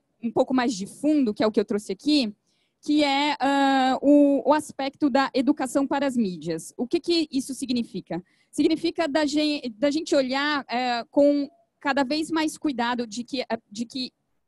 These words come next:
a sociedade precisa participar de processos formativos pra olhar pra informação com mais cuidado. Então, é, a ideia é desenvolver habilidades pra lidar com esse tempo de excesso de informação. A gente teria que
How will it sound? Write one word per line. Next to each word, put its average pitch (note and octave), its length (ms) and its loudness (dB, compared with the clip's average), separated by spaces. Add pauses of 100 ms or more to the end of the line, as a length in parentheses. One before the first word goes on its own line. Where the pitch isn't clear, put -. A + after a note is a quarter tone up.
(140)
a A#3 80 -8
sociedade C#4+ 500 -4
precisa C4 260 -6
participar C4+ 420 -6
de B3+ 120 -8
processos D#4 640 -4
formativos A#3+ 800 -4
pra C4 180 2
olhar C#4 320 4
pra C#4+ 140 -2
informação C#4 580 -2
com C#4+ 100 -2
mais B3+ 280 -2
cuidado. D#3 520 -6 (560)
Então, D4 540 4
é, B3+ 260 2
a B3+ 120 0
ideia C4+ 340 2
é B3+ 40 4
desenvolver C4+ 540 2
habilidades C4+ 720 0
pra C#4 240 2
lidar C4 640 2
com C#4+ 220 4
esse D4+ 220 0
tempo C4 560 -4
de A#3 140 -2
excesso C4 680 -2 (300)
de B3+ 280 2
informação. C4+ 800 2
A F3 60 0
gente A#3 240 -4
teria C#4 360 -2
que C#4+ 240 -2